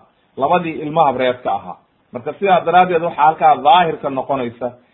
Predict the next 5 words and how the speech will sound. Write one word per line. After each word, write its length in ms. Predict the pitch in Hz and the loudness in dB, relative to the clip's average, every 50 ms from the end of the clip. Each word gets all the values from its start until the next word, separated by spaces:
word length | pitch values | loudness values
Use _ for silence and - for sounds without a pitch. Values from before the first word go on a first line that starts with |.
| _ _ _ _ _ _ _ _ | _ _ _ _ _ _ _ _
inay 400 | - 190 208 196 190 170 165 - - | 0 0 0 2 0 -2 -4 -4 -4
Ashiyaac 680 | 135 135 113 - - 156 170 175 175 143 - 123 - | -6 -6 -6 -10 -12 -4 2 2 2 2 2 -2 -6
tahay 460 | - 139 127 139 160 185 190 208 190 - - _ _ _ _ _ _ _ - | -6 -8 0 0 2 2 2 2 0 -8 -12 _ _ _ _ _ _ _ -8
Maryamo 460 | 135 156 160 165 165 175 185 180 156 | -2 0 0 2 2 2 4 4 4
walaasheed. 460 | 143 139 127 120 117 - - 101 82 | 6 6 4 2 0 -6 -16 -16 -18